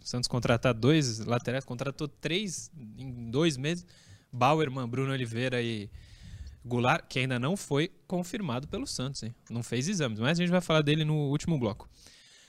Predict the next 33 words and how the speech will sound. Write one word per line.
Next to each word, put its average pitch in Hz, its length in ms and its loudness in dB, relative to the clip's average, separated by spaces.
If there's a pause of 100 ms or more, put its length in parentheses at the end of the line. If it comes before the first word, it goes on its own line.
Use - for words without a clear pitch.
(180)
É, 143 640 6
o 254 100 0
Santos - 600 4
também 147 360 4
ontem 143 460 0 (100)
divulgou 131 800 2
que - 120 -10
tá 160 120 2
fazendo 170 280 0
uma 175 100 0
reestruturação 185 960 0
no 190 80 -2
seu 185 140 -2
departamento 185 580 -2
médico. 160 380 0
O - 20 -8
Santos 143 220 0
soltou 160 240 0
uma 147 160 0
nota 139 260 0
no 131 120 -4
seu 123 160 -4
site 143 280 -2 (320)
falando 147 540 2
dessas 123 380 -2
re-, 127 180 2
dessa 123 340 0
reestruturação, 127 800 -2 (500)
mas 202 300 2
não 208 160 4
divulgou 208 400 6
os 202 120 0
nomes 196 760 4